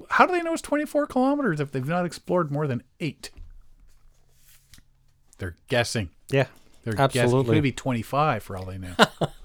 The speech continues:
Speaker 2: Yes.
Speaker 1: So those are six places.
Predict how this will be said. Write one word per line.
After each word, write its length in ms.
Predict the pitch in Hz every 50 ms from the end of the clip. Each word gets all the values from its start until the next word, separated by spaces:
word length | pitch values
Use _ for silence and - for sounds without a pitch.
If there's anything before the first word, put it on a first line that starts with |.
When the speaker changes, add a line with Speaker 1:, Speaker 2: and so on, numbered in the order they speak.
| - - - - - - - - - - - -
Speaker 2:
Yes. 260 | - 110 104 92 - - - - - - - - - - - - - - - - - - - - - - - - - -
Speaker 1:
So 400 | - - - 185 156 156 156 160
those 280 | 156 151 185 247 330 311
are 160 | 311 294 254
six 300 | 202 - - 240 233 -
places. 920 | - - - 180 185 202 220 214 - - 104 98 - - - - - -